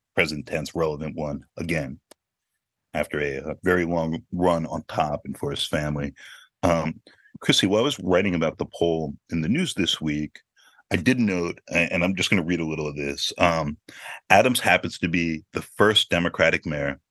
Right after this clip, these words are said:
to succeed a Democratic mayor since the city's first Black mayor, David Dinkins, upset Ed Koch's bid for an unprecedented fourth term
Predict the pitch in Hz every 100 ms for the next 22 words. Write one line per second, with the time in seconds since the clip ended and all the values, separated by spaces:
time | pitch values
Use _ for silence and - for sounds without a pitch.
0 | - 85 - - - 131 98 82 82 -
1 | 78 73 - 76 69 67 _ _ _ -
2 | - - 110 92 95 - 95 85 - 90
3 | - 104 120 117 - 78 71 90 _ _
4 | _ - 87 82 76 80 69 73 67 -
5 | - - - 76 73 - 90 - 82 -
6 | 85 80 - 76 69 - 78 87 73 73
7 | 78 - 78 71 - 92 80 76